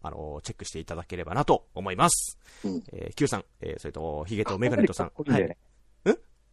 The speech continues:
Speaker 3: 曲かなりかっこいいんでね。
Speaker 1: かっこいい。
Speaker 3: うん。
Speaker 1: そう。
Speaker 3: れはね、
Speaker 1: うん。
Speaker 3: 一回本当に
Speaker 1: うん。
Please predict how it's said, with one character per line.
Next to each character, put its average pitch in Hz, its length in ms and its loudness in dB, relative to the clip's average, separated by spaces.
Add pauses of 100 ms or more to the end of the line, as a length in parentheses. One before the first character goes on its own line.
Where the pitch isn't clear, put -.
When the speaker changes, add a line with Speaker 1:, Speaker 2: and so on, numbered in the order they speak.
(160)
Speaker 3:
曲 151 440 2
か - 180 6
な 196 120 6
り - 80 0
か 104 120 -2
っ - 80 -8
こ 110 120 0
い 104 40 4
い - 20 2
ん 92 40 0
で 82 100 -4
ね。 76 120 -6
Speaker 1:
か 143 120 4
っ - 100 0
こ 147 100 6
い 120 80 6
い。 - 60 -6 (340)
Speaker 3:
う 110 100 2
ん。 101 220 2 (580)
Speaker 1:
そ - 140 -14
う。 - 40 -18 (420)
Speaker 3:
れ 190 60 0
は 180 120 6
ね、 143 320 6
Speaker 1:
う 107 40 -6
ん。 90 60 -6
Speaker 3:
一 82 140 -16
回 139 240 6
本 120 260 8
当 113 120 6
に 107 160 4
Speaker 1:
う - 40 0
ん。 113 140 -4